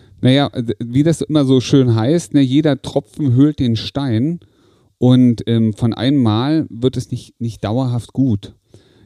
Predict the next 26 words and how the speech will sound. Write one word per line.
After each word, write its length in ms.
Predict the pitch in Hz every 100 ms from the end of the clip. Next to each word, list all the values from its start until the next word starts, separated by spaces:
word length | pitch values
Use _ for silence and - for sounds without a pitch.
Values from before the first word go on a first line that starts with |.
| -
Ja, 160 | 98 110
aber 240 | 110 110 _ -
du 160 | 113 107
wirst 180 | 120 -
merken, 400 | 117 143 156 120
wenn 140 | 117
es 180 | 107 -
dir 180 | 113 -
einmal 300 | 160 202 104
gelingt 500 | 90 87 87 - - -
oder 240 | - 101
auch 140 | 80 -
zweimal, 800 | - - 120 151 98 98 139 160 - - - - - -
dann 280 | 104 104 104
wirst 260 | 160 -
du 120 | 160
sehen 720 | 110 95 98 110 180 220 208 -
und 180 | 117 104
auch 120 | 98
spüren, 760 | - - - 127 180 147 180 175 _ _ -
dass 200 | 107 101
euer 200 | 123 123
Verhältnis 560 | - 127 160 202 180
sich 160 | - 92
verändert 520 | - - 82 82 -
hat. 260 | 80 -